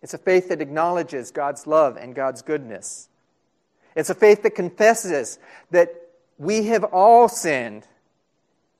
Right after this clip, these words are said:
and fallen short of the glory of God, that we're separated from Him, and no matter how hard we try, how good our intentions may be,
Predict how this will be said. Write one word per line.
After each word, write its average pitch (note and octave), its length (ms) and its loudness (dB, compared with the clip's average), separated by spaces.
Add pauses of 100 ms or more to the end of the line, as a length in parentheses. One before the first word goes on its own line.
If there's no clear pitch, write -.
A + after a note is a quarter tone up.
(340)
and C#3 120 -18
fallen D#3+ 320 2
short D3 380 -2
of B2 100 -8
the B2+ 80 -8
glory B2+ 360 -2
of A#2 100 -12
God, A#2+ 220 -2
that - 120 -10
we're D3+ 140 -8
separated F3+ 760 -4
from C#3+ 260 0
Him, C#3+ 160 -8
and C3 100 -12
no C3+ 140 -6
matter C#3 280 -2
how F3+ 280 0
hard F#3 400 4
we F#3 140 -4
try, D3 380 2
how D#3+ 220 -2
good F#3 280 0
our F#3+ 160 2
intentions F3 640 -10
may E3+ 160 -2
be, C3+ 400 -6